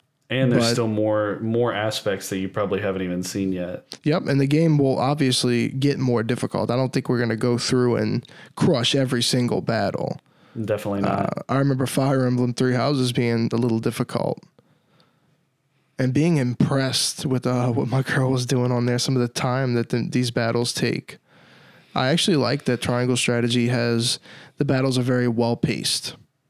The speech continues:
Speaker 2: May-,
Speaker 1: Definitely.
Speaker 2: maybe, maybe, you know, twenty minutes, I'd say.
Speaker 1: That's definitely what the longer side. Some of 'em are shorter, but
Speaker 2: Yeah.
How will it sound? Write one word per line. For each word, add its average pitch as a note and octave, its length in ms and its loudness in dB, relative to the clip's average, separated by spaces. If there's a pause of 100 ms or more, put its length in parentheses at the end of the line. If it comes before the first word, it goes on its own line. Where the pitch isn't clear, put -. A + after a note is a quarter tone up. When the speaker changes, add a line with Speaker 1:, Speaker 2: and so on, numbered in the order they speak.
(320)
Speaker 2:
May-, G#2 80 0
Speaker 1:
Definitely. A#2+ 420 0
Speaker 2:
maybe, A#2+ 220 0
maybe, B2 500 0
you C#3 140 2
know, A#2 180 0
twenty C3+ 400 2
minutes, A#2 560 -2 (720)
I'd A#2 180 0
say. C2+ 380 -2 (540)
Speaker 1:
That's C3+ 280 -2
definitely C3 440 0
what A2 240 0
the A2 100 0
longer G2+ 380 2
side. F#2+ 340 0
Some F#3 180 2
of F3 140 2
'em A#2 140 2
are G#2 80 0
shorter, G#2 680 0
but B2 240 4
Speaker 2:
Yeah. - 260 0